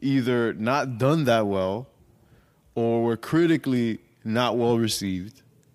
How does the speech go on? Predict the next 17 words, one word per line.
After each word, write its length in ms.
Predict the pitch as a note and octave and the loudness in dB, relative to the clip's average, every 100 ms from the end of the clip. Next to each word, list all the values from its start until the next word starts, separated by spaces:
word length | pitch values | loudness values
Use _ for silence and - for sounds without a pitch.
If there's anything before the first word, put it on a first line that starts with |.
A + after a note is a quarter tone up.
| _ _ _ _ _ _ _ | _ _ _ _ _ _ _
henceforth 920 | - B2 B2+ - A#2 A2 G2+ - - _ _ _ _ _ _ _ _ - | -4 -2 -2 -4 -2 -2 -2 -8 -20 _ _ _ _ _ _ _ _ -8
rendering 680 | G#2+ A2 G#2+ G#2 G2 F#2 F2 | -2 0 0 0 -2 -4 -6
their 220 | F#2+ G2 | -6 -6
character 720 | - F#2+ F2+ E2+ - E2 E2+ F#2+ _ - | -4 -4 -4 -6 -10 -10 -12 -18 _ -18
sort 380 | - F#2+ F2+ E2+ | -12 -6 -4 -4
of 220 | E2 D#2+ - - _ _ - | -8 -12 -20 -20 _ _ -14
obsolete. 600 | E2 E2 - E2+ - - _ _ _ _ _ _ _ _ _ _ _ _ _ - | -10 -10 -12 -14 -14 -18 _ _ _ _ _ _ _ _ _ _ _ _ _ -4
Obviously, 420 | A#2+ B2 B2 B2+ A#2 | 0 2 2 0 0
Wonder 260 | A2 A2 | 0 0
Woman 300 | G#2 G#2 G2 | 0 0 -2
will 80 | F#2+ | -4
continue 520 | - F2+ - B2+ B2+ | -6 -10 -4 -2 0
with 120 | A#2 | -2
the 60 | G#2 | -4
James 300 | G2+ A2 G2+ | -4 -2 -2
Gunn 180 | G2+ G2+ | -4 -6
stuff. 440 | - G2+ G#2 - | -4 -6 -8 -14